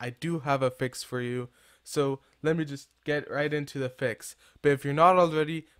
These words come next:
please hit that subscribe button and that like button and hit the notification bell if you wanna be notified for more videos, because that will help out the channel greatly. I really wanna reach five hundred subscribers and it would mean so much. But okay, let's get into the fix.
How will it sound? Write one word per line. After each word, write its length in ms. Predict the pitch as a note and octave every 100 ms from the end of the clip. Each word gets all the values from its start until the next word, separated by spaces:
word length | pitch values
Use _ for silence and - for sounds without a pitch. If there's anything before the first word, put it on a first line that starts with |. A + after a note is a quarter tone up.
| -
please 360 | E3 F#3+ F#3+
hit 120 | F#3
that 160 | D#3+ D#3
subscribe 460 | D3+ - - C#3 C3
button 280 | C3+ C#3 -
and 220 | D3 E3+
that 180 | D#3 D3
like 240 | C#3 C3
button 320 | - C3 C#3 C3 _
and 140 | - C#3
hit 140 | E3
the 100 | E3+
notification 680 | E3 D#3 - C#3+ D#3+ D#3+ D#3
bell 180 | C#3+ C#3
if 120 | A#2+
you 80 | C#3+
wanna 160 | C#3
be 120 | C3 C3
notified 640 | C#3 D3+ D3+ - B2+ B2+
for 140 | - B2+
more 180 | B2
videos, 380 | A#2+ A#2 A#2+ A#2+ _ _
because 140 | - C#3+
that 100 | C#3+
will 120 | C3+
help 320 | B2 D3 D3
out 80 | C3+
the 80 | C3+
channel 340 | - C3+ C3
greatly. 440 | C3 B2 - A2 _ _ -
I 60 |
really 300 | C3+ D#3 D#3
wanna 240 | C#3+ C3+ C3
reach 240 | C3 -
five 320 | - C3+ C3
hundred 260 | C#3 C3 B2+
subscribers 580 | C3 - B2+ A#2+ B2+ G#2+
and 100 | C3
it 40 |
would 160 | B2+ C3
mean 140 | B2
so 320 | - - C#3
much. 360 | C3 A2 - - _ _ _ -
But 100 | D3
okay, 320 | C#3+ C#3+ G#2+ _ _ D3
let's 180 | D#3
get 220 | - E3 C#3
into 260 | D3 D#3+
the 100 | D3
fix. 380 | - A#2 - -